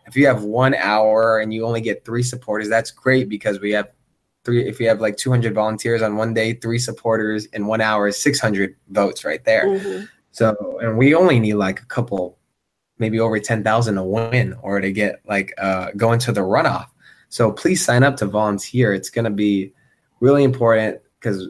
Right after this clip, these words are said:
Speaker 1: you know, commercials are not gonna win this and daily mailers are not gonna win this. Real conversations are gonna win this election. And our plan for the next three weekends, 'cause we have left, is to get out the vote.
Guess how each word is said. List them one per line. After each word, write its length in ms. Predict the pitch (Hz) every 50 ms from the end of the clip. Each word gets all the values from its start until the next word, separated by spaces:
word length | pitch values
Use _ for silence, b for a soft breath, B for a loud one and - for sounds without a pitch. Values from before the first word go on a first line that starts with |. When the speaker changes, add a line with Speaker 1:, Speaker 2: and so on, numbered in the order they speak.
| - _ _ _ _
Speaker 1:
you 120 | - 110 101
know, 100 | 101 101
commercials 580 | - - 117 113 120 123 127 123 127 123 120
are 120 | 113 110 107
not 240 | 104 101 98 98 -
gonna 160 | 101 98 98
win 300 | 95 98 98 98 95 95
this 280 | 95 98 95 95 - -
and 280 | 95 92 92 90 - - 110
daily 320 | 104 104 104 110 110 107 101
mailers 380 | 101 107 110 113 110 107 104
are 20 | 104
not 160 | 98 95 95
gonna 160 | - 98 98
win 120 | 98 98
this. 180 | 98 101 - -
Real 160 | 123 151 160
conversations 680 | 156 - 160 151 139 131 127 - 127 135 127 - 104 98
are 80 | 98
gonna 220 | 92 95 98 95 95
win 140 | 98 98 95
this 160 | 95 - -
election. 500 | 95 95 92 92 - - - - 123 131 B B B B B B B B B -
And 460 | 107 101 101 101 98 98 98 95 95 - -
our 220 | 101 104 107 107
plan 340 | - - 117 113 110 110 107
for 100 | 117 110
the 60 | 107
next 400 | 107 107 107 107 - - - - - - - - - - -
three 220 | 127 123 131 131
weekends, 460 | 123 120 127 127 127 143 143 147 -
'cause 120 | - 117 104
we 120 | 104 104
have 240 | 104 104 104 98 107
left, 280 | 107 107 120 123 - -
is 200 | 98 98 - -
to 160 | - 98 98
get 240 | 98 98 107 104 107
out 180 | 110 110 107
the 80 | - 95
vote. 460 | - - 104 113 139 - - - _